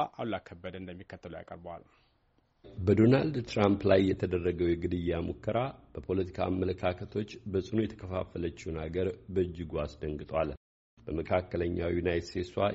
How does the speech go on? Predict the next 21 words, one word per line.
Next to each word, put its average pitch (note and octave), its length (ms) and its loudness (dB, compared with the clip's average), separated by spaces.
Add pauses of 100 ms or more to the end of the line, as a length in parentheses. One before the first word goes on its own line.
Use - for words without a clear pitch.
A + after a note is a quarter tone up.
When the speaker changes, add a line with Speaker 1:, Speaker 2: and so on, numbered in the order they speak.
(100)
Speaker 2:
የዊስካንሰን F2 880 -2
ክፍለ E2 280 -6
ግዛት F2 340 -4 (160)
ከትላንት E2+ 480 -6
በስቲያ E2 400 -8
ሰኞ D#2 340 -6
በተጀመረው D#2+ 600 -4 (280)
የሪፐብሊካን F#2 800 2
ፓርቲያቸው E2+ 680 2
ጉባኤ E2 340 2
ላይ E2 220 4
የተገኙና F2+ 720 0 (320)
እጩአቸው F#2 580 2
ለሆኑት F2 440 0
ትራምፕ G#2 380 0
ለመጸለይ F2 640 -2
የተሰባሰቡ D#2+ 760 -4 (160)
የፓርቲ F2 640 -4
ተወካዮች F2 600 -4 (300)
የግድያ E2+ 520 0
ሙከራው E2 480 -4